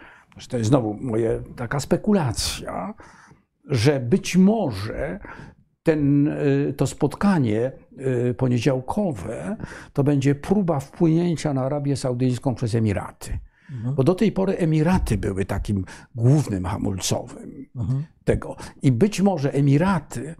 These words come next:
Speaker 1: które też nie są <laughs> demokracją, jak wiadomo,
Speaker 2: Jak
Speaker 1: ale
Speaker 2: wiadomo, tak.
Speaker 1: które jak gdyby zachowują pewne pozory,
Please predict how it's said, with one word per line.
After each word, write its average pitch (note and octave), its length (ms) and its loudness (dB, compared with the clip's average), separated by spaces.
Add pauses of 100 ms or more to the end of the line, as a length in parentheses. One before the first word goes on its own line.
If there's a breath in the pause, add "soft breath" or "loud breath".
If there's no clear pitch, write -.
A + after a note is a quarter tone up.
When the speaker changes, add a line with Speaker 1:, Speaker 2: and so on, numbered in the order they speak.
Speaker 1:
które - 180 -16
też - 220 -4
nie D3 100 0
są A#2 220 2
<laughs> - 80 -4
demokracją, B2 600 0
jak G#2+ 200 -4
wiadomo, C#3 480 0
Speaker 2:
Jak A2+ 100 0
Speaker 1:
ale E3+ 160 4
Speaker 2:
wiadomo, A2+ 220 4
tak. - 100 -6
Speaker 1:
które D#3 160 2
jak C3+ 140 -2
gdyby F3 200 4
zachowują F3 680 2
pewne D#3+ 320 0
pozory, C#3+ 720 0